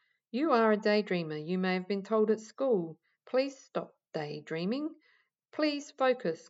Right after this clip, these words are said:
concentrate." Would do really well at school if they focused. Excels at art and music, or perhaps even some form of water sports,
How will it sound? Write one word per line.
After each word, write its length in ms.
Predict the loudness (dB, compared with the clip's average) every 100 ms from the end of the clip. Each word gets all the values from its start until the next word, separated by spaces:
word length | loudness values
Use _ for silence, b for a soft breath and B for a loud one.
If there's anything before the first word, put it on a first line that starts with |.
| -8
concentrate." 720 | -6 -6 -6 -8 -4 -6 -6 -10 b b -6
Would 220 | -6 -2
do 200 | 0 2
really 300 | 4 4 2
well 400 | 2 2 2 -2
at 280 | -4 -6 -8 _ _ _
school 560 | _ -8 -4 -2 -4 -4
if 220 | -6 -4
they 160 | -4 -4
focused. 680 | -4 -6 -6 -12 -14 _ _ _ _ -12
Excels 580 | -12 -8 0 2 2 0
at 120 | -4 -2
art 260 | -2 -2 -4
and 160 | -4
music, 520 | 0 0 0 -4 -6 -8
or 280 | -6 -6 -6 -10
perhaps 420 | -10 -10 -10 -6
even 300 | -4 -4 -6
some 260 | -6 -6 -6
form 320 | -8 -8 -8
of 120 | -4
water 260 | 0 0 -2
sports, 460 | -4 -2 -2 -4